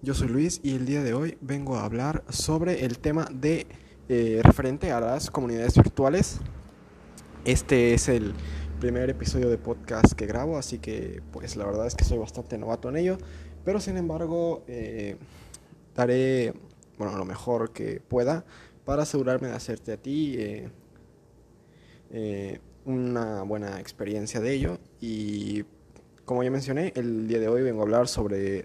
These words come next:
temas referentes a las comunidades virtuales.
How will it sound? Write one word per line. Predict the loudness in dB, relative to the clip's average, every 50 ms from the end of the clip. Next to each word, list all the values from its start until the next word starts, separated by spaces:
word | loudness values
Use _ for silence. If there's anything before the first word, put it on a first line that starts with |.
| -8 -8 -4
temas | -2 0 0 -2 -2
referentes | -2 0 0 2 2 2 0 -2 -2 -2 -2
a | -2
las | -2 -4 -6
comunidades | -4 -4 -2 0 0 0 2 2 2 0 0 0 -2 -2 -2
virtuales. | -4 -6 -4 0 2 2 4 4 4 2 2 0 -2